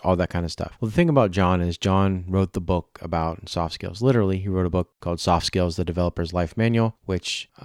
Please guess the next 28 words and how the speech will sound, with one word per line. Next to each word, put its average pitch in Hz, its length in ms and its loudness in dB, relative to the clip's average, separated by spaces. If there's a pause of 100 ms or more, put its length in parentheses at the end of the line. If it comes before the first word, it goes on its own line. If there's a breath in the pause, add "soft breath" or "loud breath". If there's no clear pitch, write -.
I've 87 360 -8
read, 107 300 4
I've 90 180 0
reviewed, 101 520 2
I've, 87 340 -4 (140)
I'm 87 100 -4
a 82 80 -6
patron 98 600 0
on 85 160 -4
Patreon 92 640 0 (280)
of 87 500 -4 (200)
John's 92 340 0
work, 120 400 6
and 85 300 -8
I've 87 100 -4
gotten 87 240 2
a 85 40 -2
signed 90 260 -2
copy 90 240 -2
of 85 60 -2
the 80 60 -6
book 85 200 -4
from 90 140 -4
that, 85 280 -2
just - 220 -8
to - 60 -20
be 82 200 -6
completely 87 800 -8